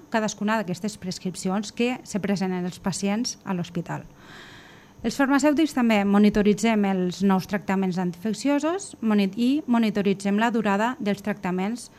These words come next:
als serveis quirúrgics. Per què d'això? Perquè ara el, el vincat també,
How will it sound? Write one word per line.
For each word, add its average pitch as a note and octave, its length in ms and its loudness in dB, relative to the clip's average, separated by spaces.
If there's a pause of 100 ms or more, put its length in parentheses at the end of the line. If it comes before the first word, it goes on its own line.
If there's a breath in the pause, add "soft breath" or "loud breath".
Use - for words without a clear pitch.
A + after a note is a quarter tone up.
(360 loud breath)
als G3 380 0
serveis F#3 680 -4
quirúrgics. F3 800 -6 (920 loud breath)
Per A3+ 160 2
què A#3 200 4
d'això? F3 420 -4 (220)
Perquè G#3 360 2
ara C4 340 2 (400)
el, F#3+ 880 -2
el G3+ 160 0
vincat B3+ 680 0 (500 loud breath)
també, G#3+ 540 2